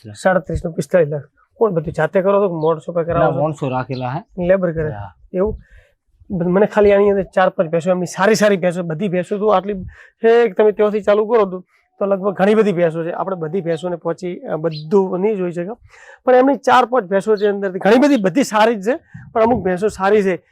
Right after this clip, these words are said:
Speaker 2: એ ભેંસોને આપણે, અ, વ્યવસ્થિત રીતે થોડીક જુઓ એટલે ખબર પડે કે કઈ રીતની છે અને કેટલું દૂધ, એવરેજ ભેંસોનું આપણે ચાર પાંચ ભેંસો જોઈએ એટલે એવરેજ ખબર પડી જાય કે આટલી આટલી ભેંસો છે.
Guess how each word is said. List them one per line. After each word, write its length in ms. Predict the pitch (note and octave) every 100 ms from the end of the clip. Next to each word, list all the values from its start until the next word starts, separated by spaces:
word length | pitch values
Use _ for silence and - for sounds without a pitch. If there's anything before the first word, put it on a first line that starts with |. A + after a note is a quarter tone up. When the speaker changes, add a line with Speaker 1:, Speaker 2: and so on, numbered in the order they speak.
| -
Speaker 2:
એ 100 | A3+
ભેંસોને 360 | F#3 F#3 G3 G3+
આપણે, 360 | F#3+ F#3 F#3+ F#3+
અ, 200 | E3 D3+
વ્યવસ્થિત 460 | F3+ G3 - F3+
રીતે 240 | F#3+ - F#3+
થોડીક 280 | - F#3+
જુઓ 260 | D3+ F#3 F#3+
એટલે 140 | F3
ખબર 260 | E3+ F3+ F3
પડે 240 | - G#3
કે 120 | F3+ F3
કઈ 220 | F3+ F3
રીતની 280 | E3+ F3+ F3
છે 100 | G#3
અને 120 | G3
કેટલું 400 | G3+ G3 F#3 E3+
દૂધ, 220 | G3 - - - - -
એવરેજ 260 | B3 D4 G#3
ભેંસોનું 380 | G#3+ G3+ A#3 A3
આપણે 160 | G#3+
ચાર 240 | G3 G#3+ G3+
પાંચ 180 | G#3+ E3
ભેંસો 240 | E3+ G3+
જોઈએ 240 | A#3 A#3+
એટલે 580 | F#3+ _ - _ - G#3+
એવરેજ 280 | G3+ A3 G#3+ G#3+
ખબર 180 | G3+
પડી 160 | G3 G#3
જાય 120 | F#3+
કે 60 | F3+
આટલી 200 | F3+ F3+
આટલી 120 | E3+
ભેંસો 320 | F3 E3 F3
છે. 120 | D3